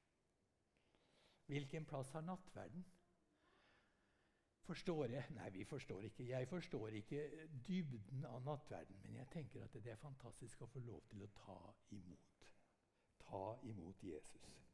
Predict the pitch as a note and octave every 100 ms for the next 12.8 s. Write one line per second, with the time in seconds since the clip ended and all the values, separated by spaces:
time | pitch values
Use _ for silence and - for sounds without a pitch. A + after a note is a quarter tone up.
0 | - - - - - - - - - -
1 | _ - - A2 G#2+ A#2 G#2+ G#2+ A2 B2+
2 | - G2+ G#2+ A2+ - C#3 G2 F#2 F2 D#2+
3 | E2 G2+ E2 C#2+ - - - _ _ _
4 | _ _ - - _ _ - _ - A#2+
5 | - G#2+ A2 A2 F#2+ A#2 C#3+ C3+ B2 B2
6 | - - A#2 - - - - - - -
7 | - - B2 G#2+ G2+ A2+ C3 A#2 G2 F#2+
8 | F#2+ C#3+ C#3+ - - A#2 G#2 G2 F#2+ F#2+
9 | B2+ D3 G#2 F2 - - - - _ _
10 | _ _ - - _ - G#2+ G#2 A2 C#3
11 | C3 - B2 - - - G#2 G2+ F#2+ F#2
12 | C#3 D#3+ - A3 G#3 C3+ F#2